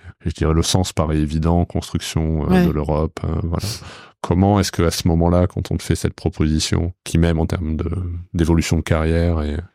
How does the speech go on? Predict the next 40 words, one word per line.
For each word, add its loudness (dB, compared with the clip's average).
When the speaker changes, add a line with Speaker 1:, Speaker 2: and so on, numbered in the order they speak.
Speaker 1:
comme 0
ça, 2
naturellement, 4
on 4
se 0
dit, 4
euh, 0
est-ce -6
que -2
t'y -6
perds -2
pas 0
en 0
sens 0
par -2
rapport -4
à -2
ce -12
que -6
t'avais -2
dans -4
le -6
public ? -2
Qu'est-ce 0
qui 4
t'anime, 6
toi, 2
pour 0
prendre -4
ce 0
job, 2
et, 0
euh, -2
et -6
qu'est-ce -4
qui -10
t'a 0
motivé 0
dans -4
ce, -8